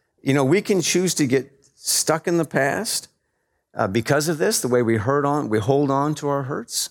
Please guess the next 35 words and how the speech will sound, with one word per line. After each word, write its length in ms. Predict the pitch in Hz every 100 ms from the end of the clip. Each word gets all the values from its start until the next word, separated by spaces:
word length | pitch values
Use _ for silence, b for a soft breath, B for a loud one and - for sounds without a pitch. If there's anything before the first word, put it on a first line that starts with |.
| -
we 100 | 110
can 100 | 101
get 120 | 101
stuck 300 | - 139 -
in 80 | 147
the 100 | 139
past. 480 | - 135 196 175 101
We 100 | 101
can 140 | 95
constantly 440 | - 120 113 127
want 260 | 117 110 101
to 100 | 101
settle 420 | - 113 120 120
a 60 | 101
score 580 | - - 113 131 160 165 _ _ _ _ _
and, 220 | - 110 -
and 180 | 110 101
be 140 | 95
trapped 540 | 85 - 117 135 135 -
in 140 | 131
the 80 | 123
past. 680 | - 110 120 180 - - - _ _ _ _ _ _ _ _ _ _ _ _ -
And 400 | 113 113 110 104 -
that's 220 | 131 151
what's 160 | 151
weird 260 | 120 147 160
about 220 | 139 135
emotional 540 | 131 131 139 - 139 131
hurt, 280 | 151 113
is 140 | 92 95
you 80 | 117
can 120 | 123
have 180 | 120 104
a 60 |
hurt 380 | 98 135 160